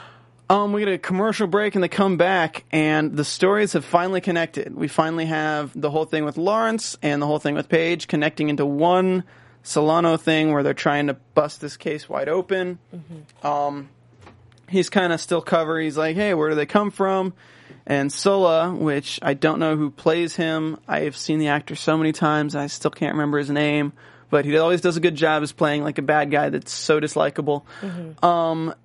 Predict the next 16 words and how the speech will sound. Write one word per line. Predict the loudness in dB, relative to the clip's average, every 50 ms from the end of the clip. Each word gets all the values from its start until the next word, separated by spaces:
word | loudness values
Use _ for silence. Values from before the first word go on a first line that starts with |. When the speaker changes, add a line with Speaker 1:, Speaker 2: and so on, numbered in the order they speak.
| _ _ _ _ _
Speaker 1:
he's | 0 2 2
like, | 2 2 2 2 2
"Oh, | 4 4 4
they | 2 2
come | 0 0 0 0
from | 0 -2 -4
Storks, | -4 -6 0 2 2 2 2 -2 -6 -8 -10 -10 -6 -2
or | 2 2 2
under | 4 2 0
cabbage | 0 2 2 2 2 2 -2 -4 -6 -6 -6
leaves." | -6 -6 -6 -8 -12 -14 -18 -20 -20 _ _ -20 _ _ _ _ _ _
And | -2 0 0 2
then | 2 2 2 2 2 2 2 0 0
Mike | 0 0 0 0 0 -4
chooses | -4 -4 -4 -4 -2 -4 -10 -12
Paige. | -2 0 0 2 2 0 0 -2 -4 -6 -12